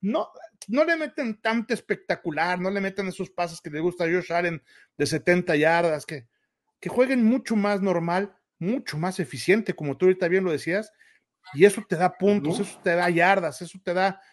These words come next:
Speaker 1: o sea, si sigues avanzando yardas, esas yardas se terminan convirtiendo en puntos, y esos puntos te terminan dando la ventaja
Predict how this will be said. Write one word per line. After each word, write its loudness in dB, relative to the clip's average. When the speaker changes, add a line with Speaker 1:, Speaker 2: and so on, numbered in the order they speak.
Speaker 1:
o -20
sea, -4
si -12
sigues -2
avanzando 2
yardas, 2
esas -6
yardas -4
se -8
terminan -2
convirtiendo -2
en -4
puntos, -4
y 4
esos 0
puntos -2
te -8
terminan -2
dando 0
la 4
ventaja -4